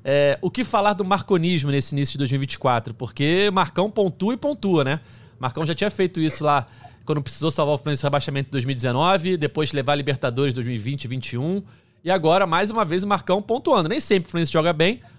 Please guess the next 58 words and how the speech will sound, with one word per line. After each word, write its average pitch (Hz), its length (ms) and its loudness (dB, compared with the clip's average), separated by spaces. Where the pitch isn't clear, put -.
Ontem 135 520 0
até 131 280 -2
jogou 127 240 -2
bem. 127 240 0
Nos 123 120 -4
outros 131 180 -2
jogos 123 240 2
nem 139 160 -4
tanto, 165 380 0
em 147 40 2
alguns 120 200 -2
momentos. 131 440 -2
Mas 185 560 -2
tá 185 100 0
sempre 190 280 0
pontuando. 214 560 0
Poderia 208 260 2
até 214 160 -2
tá 302 100 -2
com 262 160 -4
doze 180 280 4
pontos, 180 340 0
se 160 60 -6
não 160 80 -2
fosse 156 200 -4
aquele 143 220 -2
chute - 300 -2
no 139 80 -2
finalzinho 147 440 -2
do 131 60 -4
Volta 131 240 0
Redonda. 127 320 0
Se 139 100 -6
não 147 100 -2
fosse 156 420 0
o 147 100 2
João 151 220 4
Neto 156 240 0
não 151 120 0
dar 143 120 4
aquele 143 260 -2
passe - 280 0
pro 143 100 -4
Lelê 127 340 2
ali, 135 200 4
né? 135 100 -2
Que 113 80 -8
ele 123 60 0
acabou 120 260 -4
finalizando 123 540 -2
no 113 80 -2
último 123 260 -4
lance 117 240 -2
contra 117 180 -6
o 113 40 -10
Volta 117 200 -2
Redonda. 123 400 -2
Mas 226 380 0